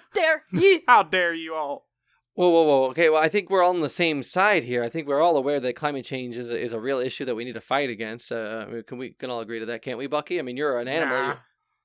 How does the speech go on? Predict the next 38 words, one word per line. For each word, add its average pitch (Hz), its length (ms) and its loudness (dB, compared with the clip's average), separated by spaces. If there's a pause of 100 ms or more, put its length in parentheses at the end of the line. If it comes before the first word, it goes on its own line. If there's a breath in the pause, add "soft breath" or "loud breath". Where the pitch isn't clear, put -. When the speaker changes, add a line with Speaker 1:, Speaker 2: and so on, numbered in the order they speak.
(640)
Speaker 3:
wait, 160 220 -2
you, 87 140 -18 (160)
as 185 160 6
a 180 80 8
horse, 220 320 6
you 190 60 -4
don't 196 160 2
believe 185 300 4
in 180 80 2
climate 180 340 2
change? 285 520 -6
You, 175 180 -6
you're 220 200 0
Speaker 4:
Well, 190 220 -8
I'm 277 180 -4
just, 240 200 -14
well, 208 240 -6 (160)
where, 311 280 -8
where, 220 280 -8 (180)
I 254 160 -4
don't, 302 200 -10 (580)
can 185 160 -14
we 339 120 -10
get 427 200 -2
a - 40 -14
translator 170 1000 -8
in 170 80 -14
here? 175 400 -14 (260)
Speaker 3:
A 180 100 0
trans-, 240 340 4
Speaker 4:
Because - 100 -16
Speaker 3:
a - 880 -20
Speaker 4:
I - 40 0
don't 294 100 2
Speaker 3:
translator? 180 480 4
Speaker 4:
know. 160 60 -6
I, 202 60 -2
I - 440 -10